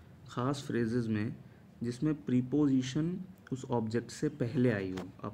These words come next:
preposition followed by its object, followed, followed by its object, यानी उस object से पहले अगर प्रीपोजिशन आई हो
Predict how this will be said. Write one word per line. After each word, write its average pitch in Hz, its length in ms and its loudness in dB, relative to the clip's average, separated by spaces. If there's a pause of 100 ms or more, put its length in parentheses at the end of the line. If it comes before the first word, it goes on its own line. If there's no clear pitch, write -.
preposition 117 720 0
followed 117 600 0
by 113 180 -2
its 113 320 -8
object, - 460 -12 (140)
followed, 120 480 2 (2000)
followed 127 460 2
by 117 120 2 (260)
its 135 200 -2
object, 101 340 -6
यानी 113 240 -2 (100)
उस 127 120 -8
object 113 360 -4
से 135 120 -2
पहले 113 300 -2
अगर 123 200 -2
प्रीपोजिशन 113 800 -2
आई 113 160 -2
हो 123 160 -4